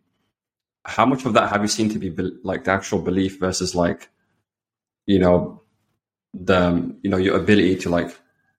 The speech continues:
talk to them on the actual sales call, provided the, the product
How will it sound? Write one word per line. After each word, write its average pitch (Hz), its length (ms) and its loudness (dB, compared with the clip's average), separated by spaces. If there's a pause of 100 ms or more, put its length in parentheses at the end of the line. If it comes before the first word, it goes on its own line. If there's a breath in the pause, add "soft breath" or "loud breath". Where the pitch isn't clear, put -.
talk 104 200 0
to - 80 -8
them 87 140 0
on 90 80 2
the 87 80 2
actual 90 200 -4
sales 95 260 2
call, - 140 -6
provided 120 460 4
the, 95 120 2
the 104 120 0
product 107 480 2